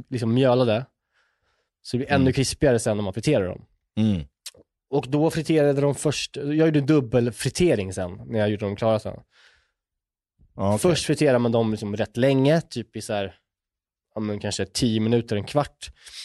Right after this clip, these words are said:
Speaker 1: På, liksom, kanske hundrasextio, inte full patte, utan kanske hundrasextio grader, eh, på oljan, ungefär.
Speaker 2: Mm. Mm.
Speaker 1: Eh,
Speaker 2: Mm.
Speaker 1: och så rör man, liksom, hela tiden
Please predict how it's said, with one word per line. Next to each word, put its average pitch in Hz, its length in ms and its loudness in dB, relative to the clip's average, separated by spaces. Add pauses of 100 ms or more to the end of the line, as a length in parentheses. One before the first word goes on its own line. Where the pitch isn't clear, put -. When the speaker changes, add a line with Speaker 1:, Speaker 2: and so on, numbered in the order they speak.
(540)
Speaker 1:
På, 113 220 2
liksom, 110 240 -2
kanske 113 220 -6
hundrasextio, 120 840 -2
inte 135 240 -4
full 147 300 0
patte, 110 460 -4 (440)
utan 110 200 0
kanske 110 180 -4
hundrasextio - 580 -2
grader, 117 380 2 (680)
eh, 107 100 0
på 104 120 -2
oljan, 104 360 0
ungefär. 110 520 0 (580)
Speaker 2:
Mm. 98 180 -4
Mm. 117 60 0
Speaker 1:
Eh, 107 240 2 (140)
Speaker 2:
Mm. 120 160 -2
Speaker 1:
och 123 60 -10
så 131 120 0
rör 160 300 4
man, 139 260 0
liksom, 107 280 -6
hela 120 320 0
tiden 107 640 -4